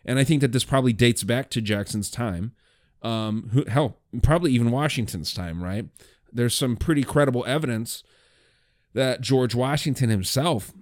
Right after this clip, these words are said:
was actually an agent of the crown. So, I don't know. You know, um, h-, it,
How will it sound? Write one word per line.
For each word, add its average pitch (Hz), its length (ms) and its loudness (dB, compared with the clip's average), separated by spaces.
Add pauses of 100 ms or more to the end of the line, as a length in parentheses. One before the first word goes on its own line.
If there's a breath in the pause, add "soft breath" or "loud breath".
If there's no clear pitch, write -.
(140)
was 110 160 -4
actually 120 320 -2
an 123 160 -2
agent 113 460 -2 (180)
of 107 140 -6
the 101 80 -6
crown. 123 480 -2 (140)
So, 107 460 -2 (800)
I 135 120 -4
don't 139 80 2
know. 104 240 -2
You 117 160 -4
know, 120 260 0
um, 101 540 -6 (360)
h-, 110 280 0
it, - 300 -4